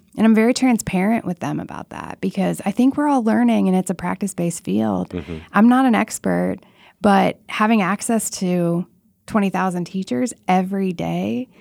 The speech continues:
Speaker 1: gives me a much bigger perspective about the field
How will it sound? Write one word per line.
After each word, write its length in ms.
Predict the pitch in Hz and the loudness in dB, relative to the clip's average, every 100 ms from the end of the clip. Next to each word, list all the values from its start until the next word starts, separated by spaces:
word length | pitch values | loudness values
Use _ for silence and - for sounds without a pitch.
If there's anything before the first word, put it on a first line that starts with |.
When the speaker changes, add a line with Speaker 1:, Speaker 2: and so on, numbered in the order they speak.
| _ | _
Speaker 1:
gives 200 | - 220 | 0 2
me 120 | 214 190 | 4 2
a 40 | |
much 500 | 175 175 180 185 - - | 2 0 0 0 -6 -6
bigger 260 | 175 170 | -4 -4
perspective 720 | 170 170 - - 165 - 170 165 | -6 -8 -10 -10 -10 -8 -6 -6
about 240 | 165 170 | -8 -8
the 60 | 170 | -8
field 500 | - 175 170 156 160 | -6 -4 -4 -6 -10